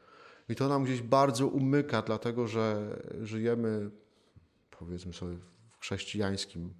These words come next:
a właściwie postchrześcijańskim świecie. Ale to jest punkt wyjścia,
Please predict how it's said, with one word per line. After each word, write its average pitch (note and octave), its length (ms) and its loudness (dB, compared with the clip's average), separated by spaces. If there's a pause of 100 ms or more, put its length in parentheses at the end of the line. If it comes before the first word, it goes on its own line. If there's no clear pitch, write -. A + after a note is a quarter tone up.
(360)
a F#2+ 80 -6
właściwie F#2+ 300 -2
postchrześcijańskim G#2 1080 -4
świecie. - 460 -8 (1700)
Ale G#2+ 140 4
to C3+ 80 2
jest - 260 -2
punkt D3 300 0
wyjścia, B2 600 2